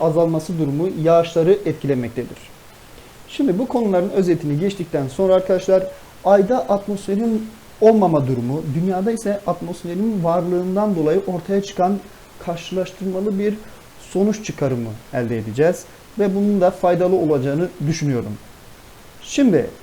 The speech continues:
ay yüzeyine meteorlar çarpmakta ve kraterler oluşturmaktadır. Ayda kraterlerin oluşmasının sebebi meteorların ay yüzeyine çarpmasıdır. Yani volkanik faaliyetler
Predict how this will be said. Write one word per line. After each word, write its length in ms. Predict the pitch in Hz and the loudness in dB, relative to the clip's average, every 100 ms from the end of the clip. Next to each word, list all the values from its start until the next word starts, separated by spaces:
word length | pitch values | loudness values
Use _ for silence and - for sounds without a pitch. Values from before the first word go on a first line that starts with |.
| - - | -8 0
ay 180 | 247 | 4
yüzeyine 420 | 247 214 202 202 220 | 4 4 2 2 2
meteorlar 640 | 208 202 185 185 214 214 | 0 2 0 6 6 6
çarpmakta 640 | 196 196 202 202 208 208 - | 2 2 -2 0 2 2 0
ve 200 | 185 196 | -4 -2
kraterler 560 | 185 170 170 160 175 170 | -2 0 2 2 2 0
oluşturmaktadır. 840 | 165 135 - 123 123 110 - - - - - - - - - - | -2 -4 -4 -8 -6 -8 -10 -16 -18 -20 -20 -20 -20 -20 -14 2
Ayda 420 | 180 202 240 240 | 4 8 6 6
kraterlerin 840 | - 208 202 208 196 202 196 226 - | 0 0 2 2 2 4 4 2 0
oluşmasının 680 | 185 185 - 170 160 165 143 | 0 0 -2 -4 -2 -4 -4
sebebi 600 | - 180 190 180 208 208 214 - - - - - | -4 0 2 4 2 0 -4 -20 -20 -20 -20 -6
meteorların 840 | 143 165 170 190 180 185 190 220 220 | -2 0 0 0 4 4 4 2 2
ay 160 | 202 208 | 2 2
yüzeyine 400 | 180 175 185 202 | 2 0 0 0
çarpmasıdır. 640 | 180 165 156 139 120 123 | 0 0 -2 -6 -8 -6
Yani 360 | 127 175 156 123 113 - - - | 2 2 2 -2 -6 -16 -16 -2
volkanik 560 | 143 170 175 202 220 | 0 0 0 -4 0
faaliyetler 520 | 185 170 151 143 175 | 6 6 6 2 0